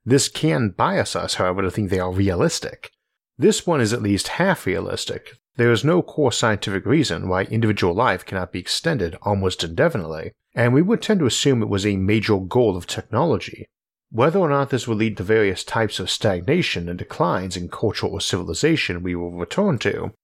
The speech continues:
however, we shouldn't assume aliens would have anything like our lifespans or difficulty increasing them.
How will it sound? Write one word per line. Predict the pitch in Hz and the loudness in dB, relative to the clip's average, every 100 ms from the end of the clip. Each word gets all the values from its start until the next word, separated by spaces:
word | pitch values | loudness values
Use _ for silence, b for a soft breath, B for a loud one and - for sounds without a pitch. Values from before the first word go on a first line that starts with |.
| _ _ | _ _
however, | - 175 143 113 | -2 0 2 2
we | 107 | 2
shouldn't | 107 - 196 | 0 0 0
assume | 127 123 110 110 | 0 2 0 0
aliens | 110 113 98 95 | 0 2 0 -2
would | 95 87 | -6 -6
have | 98 | -6
anything | 117 127 113 95 | 0 0 2 0
like | 104 98 | 2 0
our | 95 95 | 0 0
lifespans | 95 143 - - 82 92 87 | 0 0 0 -4 -6 -4 -4
or | 87 | -2
difficulty | 85 113 - 92 - 90 | 0 0 0 -4 -2 -4
increasing | 85 85 - - 101 | -4 0 2 2 -2
them. | 90 82 - | -6 -8 -10